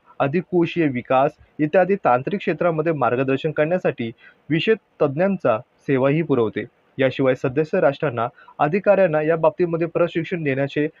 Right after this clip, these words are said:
अधिकोषाद्वारे शिक्षण केंद्रही चालवण्यात येते. पाचवं कार्य म्हणजे विदेशी विनिमयाच्या संकटातून सहायता,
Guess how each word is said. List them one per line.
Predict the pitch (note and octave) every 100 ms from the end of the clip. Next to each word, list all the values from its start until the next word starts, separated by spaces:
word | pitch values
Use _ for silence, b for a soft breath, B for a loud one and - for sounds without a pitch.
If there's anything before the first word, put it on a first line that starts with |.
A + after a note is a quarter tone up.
| b
अधिकोषाद्वारे | B2+ D3+ F#3+ F3 F3+ D#3 C3+ C#3
शिक्षण | C#3 C#3 E3 D#3+
केंद्रही | C#3 C3 C3+ C#3+
चालवण्यात | D3+ A#2+ A#2 A#2+ C3+
येते. | A#2 G#2+ G2+ _ _ _ _ _ _ _ _
पाचवं | E3 D#3+ A3+
कार्य | A3+ G#3 F#3+ G#3+ -
म्हणजे | C#3+ C#3+ D3+
विदेशी | C3+ C#3+ F3+ -
विनिमयाच्या | F3+ D#3+ E3 E3 D#3+ D#3 F3
संकटातून | D#3 C#3 D3+ C3+ E3
सहायता, | E3 B2 B2 A#2+ A#2